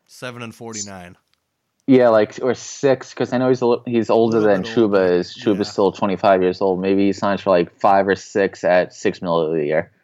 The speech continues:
Speaker 1: I, I'd deal with that. Five year, six year, thirty. Yeah,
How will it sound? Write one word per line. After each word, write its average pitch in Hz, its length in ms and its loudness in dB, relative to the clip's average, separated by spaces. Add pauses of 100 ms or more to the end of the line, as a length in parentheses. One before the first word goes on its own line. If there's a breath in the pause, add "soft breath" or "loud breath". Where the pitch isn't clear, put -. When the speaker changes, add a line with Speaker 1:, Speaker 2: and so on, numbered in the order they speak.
(140)
Speaker 1:
I, 147 260 -14
I'd 175 100 -16
deal 190 160 -14
with 131 140 -16
that. 101 240 -20 (560)
Five 131 400 -18
year, 127 240 -16
six - 320 -20
year, 120 160 -16
thirty. 123 400 -18
Yeah, 104 220 -20